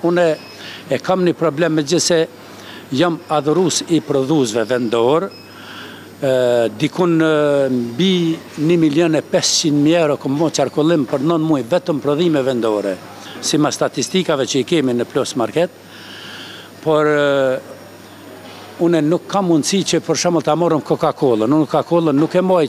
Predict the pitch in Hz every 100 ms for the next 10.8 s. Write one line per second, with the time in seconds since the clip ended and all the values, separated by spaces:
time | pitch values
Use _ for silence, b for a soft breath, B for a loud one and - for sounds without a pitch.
0 | - 135 131 147 - 127 - 135 123 123
1 | 117 110 110 123 123 170 220 - B B
2 | B B B - 165 165 165 - - 151
3 | 143 165 139 - 139 170 156 123 147 131
4 | 139 - 110 98 131 127 135 - 202 175
5 | - 190 165 165 170 175 156 147 139 117
6 | 135 185 - 160 123 135 190 196 - B
7 | B B B B B B - 170 - 165
8 | 160 185 147 139 139 - 120 123 151 214
9 | 220 B B B B B B - 143 147
10 | - 208 170 165 202 - - 160